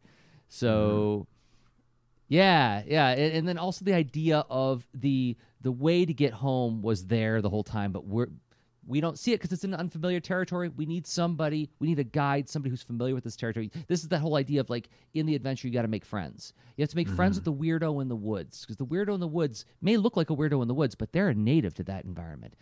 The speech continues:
Speaker 1: I'm gonna talk more about that a little bit. But, you know, it, it's in, in mythology of, like, you got, like, the,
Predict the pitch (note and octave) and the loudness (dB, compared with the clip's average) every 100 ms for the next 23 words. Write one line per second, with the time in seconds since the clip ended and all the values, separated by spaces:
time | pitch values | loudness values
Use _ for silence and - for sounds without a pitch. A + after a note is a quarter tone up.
0 | - F#2+ G#2+ B2+ A2+ A#2 F2 F2+ A2+ G#2+ | -6 -6 -4 -6 -2 -4 -4 -6 -6 -6
1 | E2+ E2+ D#2 G#2+ - F#3+ A3 G3 C3 - | -6 -10 -4 -4 -4 -16 -18 -16 -14 2
2 | A#2+ G#2 - _ _ _ A2 A#2+ G#2+ - | 4 4 0 _ _ _ 0 2 2 -2
3 | _ _ _ - B2+ - B2+ - - B2+ | _ _ _ -4 -4 -2 -4 -4 -4 0
4 | G#2+ G2 A2 G#2+ - E3+ D3+ C3 A2 G#2+ | 0 -2 -2 -2 2 4 6 4 2 0
5 | A2 F#2 G2+ G#2+ - G2+ A2+ G#2 G2 | 0 -2 -2 -2 -2 -4 0 0 0